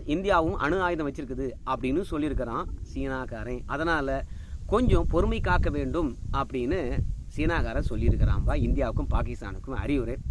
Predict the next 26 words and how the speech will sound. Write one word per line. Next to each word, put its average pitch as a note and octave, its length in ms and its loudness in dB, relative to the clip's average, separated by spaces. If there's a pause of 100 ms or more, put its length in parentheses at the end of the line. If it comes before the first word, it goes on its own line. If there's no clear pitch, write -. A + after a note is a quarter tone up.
(420)
எப்போதுமே G#3 540 4
சரி, C3+ 260 2 (320)
பாகிஸ்தானை D#3 640 4
தூக்கி - 280 -2
வச்சு F#3 240 2
பேசுறாங்க D3 680 2 (140)
இந்த D3+ 180 6
மாதிரி C3 240 4
நாடுகள். B2+ 380 2 (560)
இந்தியாவை G3 560 4
குறைத்து F#3+ 340 2
மதிப்பிடுகின்றார்கள். B2+ 880 2 (220)
கடந்த E3 260 4
காலங்கள்ல F#3 640 8
நம்ம F3 180 6
மோடி G3+ 380 6
அவர்கள் E3+ 360 4
பேசின E3 240 0
வீடியோ E3+ 300 8
சமூக F3+ 440 2
வலைதளத்துல D#3 760 2
வைரல் C#3 280 4
ஆகுது. - 300 6
அவரும் F#3+ 280 4
அதான் E3 280 2
சொல்றாரு, B2+ 220 -2